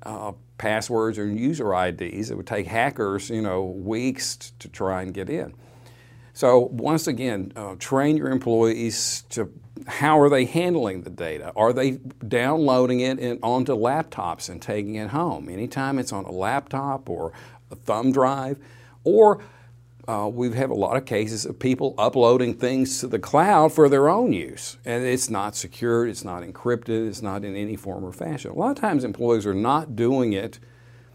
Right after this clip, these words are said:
to create a security risk, they're just trying to do their job. And so if you, if you train them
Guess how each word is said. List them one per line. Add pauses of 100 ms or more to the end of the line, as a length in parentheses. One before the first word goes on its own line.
(260)
to
create (140)
a
security
risk,
they're
just
trying
to
do
their
job. (500)
And
so
if
you,
if
you
train
them